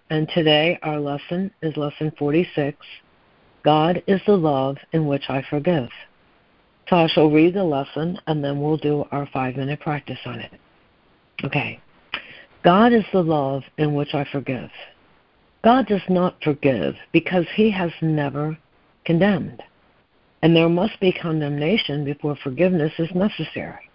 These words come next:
Forgiveness is the great need of this world, for that is because it is a world of illusions. Those who forgive are thus releasing themselves from illusions, while those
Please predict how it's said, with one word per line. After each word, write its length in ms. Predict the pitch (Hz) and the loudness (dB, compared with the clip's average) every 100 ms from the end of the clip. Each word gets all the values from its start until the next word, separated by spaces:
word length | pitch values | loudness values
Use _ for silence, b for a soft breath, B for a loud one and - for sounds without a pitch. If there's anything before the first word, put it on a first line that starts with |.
| _ _ _ _ _ - B B B | _ _ _ _ _ -20 B B B
Forgiveness 720 | 175 160 208 233 190 156 147 - - | 2 4 8 6 6 -8 -8 -12 -10
is 140 | 160 - | -10 -8
the 80 | 147 | -10
great 460 | 143 156 185 220 | -6 -2 -2 -2
need 340 | 202 190 185 175 | -2 -2 -2 -4
of 240 | 160 147 | -6 -6
this 200 | 139 156 - 135 | -2 -2 -4 -10
world, 500 | 135 123 107 - - _ b b _ - | -8 -8 -12 -16 -20 _ b b _ -2
for 120 | 151 | 2
that 280 | 147 151 170 | 4 2 2
is 180 | 165 151 | 0 0
because 440 | 160 - 143 143 143 - | -2 -2 -2 -4 -4 -4
it 140 | 147 | 0
is 120 | 147 143 | 0 0
a 80 | |
world 540 | 131 127 147 156 156 - - | -4 -2 0 2 0 -2 -6
of 120 | 139 | -4
illusions. 600 | 139 117 113 - 120 113 - - _ _ _ _ _ _ _ _ _ _ - | -4 -2 -2 -4 -10 -14 -18 -20 _ _ _ _ _ _ _ _ _ _ 6
Those 280 | 202 247 - | 8 8 4
who 120 | 226 | -4
forgive 560 | - 175 160 135 127 120 _ | -2 -4 -2 -4 -6 -10 _
are 160 | 151 151 | -4 -4
thus 300 | 135 165 185 - - | -2 -2 -2 -8 -4
releasing 640 | 156 160 175 220 202 156 | 0 2 2 2 0 -2
themselves 480 | 139 135 - 123 135 - | -2 -6 -6 -8 -8 -2
from 280 | 185 220 - | 0 0 0
illusions, 600 | 143 131 123 110 117 127 - _ _ _ _ _ - | -2 0 -2 -2 -6 -8 -12 _ _ _ _ _ 0
while 160 | 160 160 | 2 6
those 260 | 170 180 | 4 2